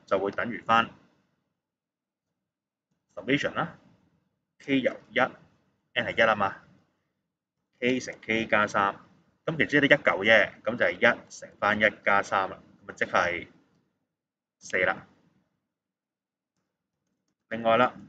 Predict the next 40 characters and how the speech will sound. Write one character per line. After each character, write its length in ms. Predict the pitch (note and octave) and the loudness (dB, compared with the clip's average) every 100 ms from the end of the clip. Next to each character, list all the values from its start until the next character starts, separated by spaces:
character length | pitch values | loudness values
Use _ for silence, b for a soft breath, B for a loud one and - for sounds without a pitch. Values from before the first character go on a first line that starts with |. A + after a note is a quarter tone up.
| _ _ _ - | _ _ _ -4
right 160 | D#3+ | 0
hand 220 | D#3 D#3 | 2 0
side 200 | C#3+ D#3 | 4 4
呢， 120 | E3 D#3+ | 4 0
就 160 | - | 2
係 260 | G2+ G#2 G2 | 2 2 -2
將 180 | - C#3+ | -2 -2
N 220 | D3 D3 | 2 0
係 80 | G2 | 2
一 180 | B2+ G2+ | 2 2
代 100 | F#2 | -2
返 160 | A#2+ | -2
落 140 | G2+ F#2+ | -2 -2
去 60 | |
啦， 260 | A2 A#2 - - | -4 -6 -10 -14
噉 120 | A2+ | -4
啊， 320 | G#2 F#2 F2+ - _ - | 0 0 -2 -10 _ -4
一 60 | A#2+ - - _ _ _ _ | -4 -4 -14 _ _ _ _
乘 160 | - - | -16 -6
返 160 | G#2+ A2+ | -4 -2
一 80 | A2+ - | -2 0
加 200 | G#2+ G#2+ | 0 2
一， 60 | A#2+ A#2 - _ _ - | 0 0 -8 _ _ -16
再 120 | F#2+ | -16
乘 180 | - - | -16 -16
返 140 | G#2 G#2+ | -10 -6
一 100 | G#2+ - _ | -6 -8 _
加 320 | A#2+ A2 G#2+ A2 | 0 2 2 0
五， 40 | - _ _ _ _ _ _ _ | -6 _ _ _ _ _ _ _
再 200 | G2 F#2 | -8 -6
除 200 | F#2 - - _ - | -8 -18 -20 _ -4
返 320 | A2 A2+ A#2 - _ _ _ _ _ _ _ _ _ _ | 0 0 -2 -20 _ _ _ _ _ _ _ _ _ _
三， 540 | - - - A2+ F#2 - _ _ _ _ _ _ _ _ _ _ _ _ _ _ _ _ _ _ _ _ - | -20 -10 0 0 0 -8 _ _ _ _ _ _ _ _ _ _ _ _ _ _ _ _ _ _ _ _ -16
噉 80 | F#2+ | 0
呢， 120 | C#3 | 0
就 120 | C3+ | 0
即 140 | - B2+ | -2 -2
係 340 | G#2+ F#2 E2 | 2 0 -2
四 200 | - - | -10 -6
啦。 180 | F2+ F2 | -4 -6